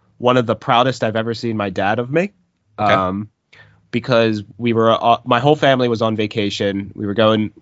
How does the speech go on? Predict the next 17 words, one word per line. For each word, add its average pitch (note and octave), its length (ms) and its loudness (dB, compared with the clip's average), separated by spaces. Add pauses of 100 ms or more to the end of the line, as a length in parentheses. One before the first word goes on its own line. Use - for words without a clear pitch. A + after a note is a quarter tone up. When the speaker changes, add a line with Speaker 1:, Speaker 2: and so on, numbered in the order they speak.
(180)
Speaker 1:
we G#2+ 320 0
had A2+ 220 -2
driven A#2 280 2
down A2 380 2
to, G#2 160 -2
like, G2 300 -4
Disney, F#2+ 520 -2 (1000)
and A2+ 340 2
he B2 340 0
was, A#2+ 280 0
like, F#2+ 340 -2 (160)
just B2 240 -6
hemorrhaging F#2 540 -6
money F2+ 460 -4
into G#2+ 260 -4
this, - 480 -4 (120)
uh, G2 420 2